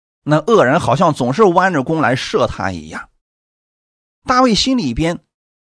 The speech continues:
不太了解，但是你会发现，每一次大卫在遇到患难的时候，他都会去依靠神。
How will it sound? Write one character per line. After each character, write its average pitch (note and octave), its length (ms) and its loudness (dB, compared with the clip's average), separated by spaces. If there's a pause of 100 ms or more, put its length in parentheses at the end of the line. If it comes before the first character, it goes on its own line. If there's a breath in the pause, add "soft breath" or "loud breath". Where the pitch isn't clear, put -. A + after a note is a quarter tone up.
(180)
不 F#3+ 100 4
太 F3+ 220 -2
了 F#2 320 -8
解， - 260 -10 (1200)
但 B2 140 0
是 C3 60 -2
你 B2 60 -2
会 A2+ 160 -2
发 A2 160 -2
现， G#2+ 160 -6 (220 loud breath)
每 C3+ 300 4
一 F3+ 140 0
次 F#3 360 -4 (200 soft breath)
大 G3 220 2
卫 E3 160 2
在 C#3 260 0
遇 A#3 300 4
到 C#3+ 220 2
患 D#3 420 2
难 D3+ 220 2
的 G#2+ 120 0
时 G2 220 -6
候， G#2+ 260 -6 (240 soft breath)
他 E3 200 -4 (160)
都 A3+ 220 6
会 A#2 260 2
去 G2 260 -4
依 E2 160 -10
靠 - 240 -6
神。 - 400 -10